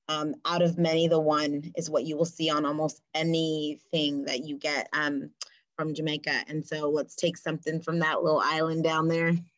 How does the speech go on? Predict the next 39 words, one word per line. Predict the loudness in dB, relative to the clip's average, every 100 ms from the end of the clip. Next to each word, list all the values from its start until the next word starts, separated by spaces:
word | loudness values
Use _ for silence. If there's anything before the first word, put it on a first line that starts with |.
| -6 -2
<laughs> | 2 2 0 0
and | 0
let's, | 2 0 -4 -6
uh, | -2 0 2
remind | 4 4 4
ourselves | 2 2 -2
that | 0
we | 2 4
are |
one | 4 2
people, | 2 2 2
but | 2 -2
in | -2
order | 0 2 2
to | -2
be | 0 2
one | 0 -4
people, | -8 -6 -6
we | -4
have | -2 -2 -4
to | -8
suffer | -6 -6 -8 -12 -16 -12
together. | -10 -4 -2 0 -4 -10 _ _ _ _
And | 4 4
our, | 4 2 2 -2 -18 _
you | -4 0
know, | 2
our, | 0 -2 _ _ _ -16 -14 -8 -2
our | -2
students | 2 0 2
are | -2
suffering, | -2 -2 -4 -14 _ _ _ _ _ _ _ _ -2
right? | 0 2
Our | 0
students | -2 0 0 -2 -2
are | 0 0
suffering, | 0 -2 -2 -6 -8 -14 _ _ _
and | 0
it's | 2 0